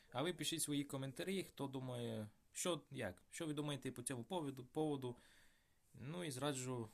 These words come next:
прочитаю ваші коментарі, ну, і будемо щось вдосконалювати, нове, доробляти. Ось так.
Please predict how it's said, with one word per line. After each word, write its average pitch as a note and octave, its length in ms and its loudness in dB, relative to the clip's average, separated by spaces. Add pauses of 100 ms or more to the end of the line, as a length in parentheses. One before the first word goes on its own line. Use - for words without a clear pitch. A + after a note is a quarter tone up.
(440)
прочитаю B2 720 0 (1200)
ваші C3 300 0
коментарі, C3+ 600 -2 (760)
ну, C#3 200 -6
і D3 60 -4
будемо B2+ 360 -4 (1160)
щось B2 200 -6
вдосконалювати, C#3 760 -2
нове, C3+ 380 -2 (280)
доробляти. A2+ 680 -6 (1000)
Ось - 140 -8
так. G2 340 -10